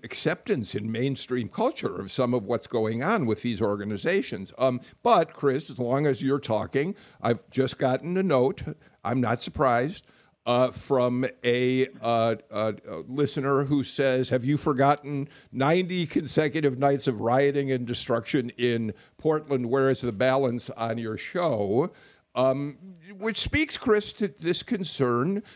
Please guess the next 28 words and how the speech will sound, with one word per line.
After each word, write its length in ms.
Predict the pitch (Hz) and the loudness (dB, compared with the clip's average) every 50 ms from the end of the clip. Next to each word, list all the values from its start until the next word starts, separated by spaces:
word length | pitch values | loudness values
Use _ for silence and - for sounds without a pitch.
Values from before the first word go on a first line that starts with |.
| - - | -12 -4
that 220 | - 131 131 - - | 0 0 0 0 0
some 260 | - 147 156 160 151 | 0 2 2 2 0
people 380 | - 175 180 - 160 160 156 139 | -2 -4 -4 0 0 2 2 2
have 460 | 113 131 131 123 131 131 120 110 110 | 2 2 2 4 4 2 0 -2 -2
that, 380 | 123 120 117 123 113 107 - - - - _ _ _ | 0 0 2 2 0 -2 -4 -12 -20 -20 _ _ _
that 320 | - 123 117 113 107 - - | -4 -2 0 0 -2 -2 -4
we're 260 | 123 123 123 127 120 | -2 2 2 2 2
focusing, 680 | - - - 147 147 156 151 - 175 - - 170 170 196 | 0 -2 0 2 2 2 2 -2 -4 -2 -2 -4 -2 -2
not 160 | 214 262 - | -2 -2 0
just 200 | - - - - | -2 -2 0 2
us, 460 | 127 180 185 123 - - - - - - - - _ _ _ - | 2 2 2 2 -2 -6 -10 -10 -10 -12 -20 -20 _ _ _ -2
but 360 | 135 139 131 131 131 - - - 117 95 107 | 0 2 2 2 0 -4 -8 -20 -18 -16 -14
th-, 140 | 120 - _ | -16 -16 _
that 320 | 123 104 131 131 127 - - | -8 -2 -2 -2 -2 -2 -6
the 60 | 113 | -6
focus 420 | - - 156 151 - - 151 - - | 0 2 2 2 2 -2 -4 -2 0
has 180 | 131 123 - | 0 0 0
been 280 | - 139 131 131 127 135 - - | 0 0 2 2 0 -4 -8 -4
on, 400 | 123 117 117 113 113 117 113 117 - - | -2 0 2 2 0 0 -2 -4 -4 0
uh, 180 | 107 107 110 | 0 2 2
the 160 | 101 95 117 110 | 0 0 -2 -2
white 260 | 101 120 151 196 190 | 2 2 2 2 2
supremacists, 1040 | - - 156 - - 139 123 117 117 110 - - 131 120 120 - - - - - - | -2 -8 -6 -2 0 0 2 2 0 -2 -2 0 0 -2 -2 -2 -6 -12 -14 -12 -6
the, 220 | - 110 104 104 - - _ _ - | -4 -2 -2 -2 -4 -8 _ _ -6
the 100 | - 110 | -4 -4
white 440 | 104 104 117 131 156 190 185 - - _ _ - | -2 0 2 2 2 2 0 -2 -8 _ _ -4
extremist 680 | 127 120 - - - 139 131 120 117 117 110 - - - | -4 -4 -4 -2 0 0 2 2 2 0 -2 -2 -4 -4
groups, 440 | - 113 113 110 95 - - - | -2 0 0 0 -2 -4 -10 -18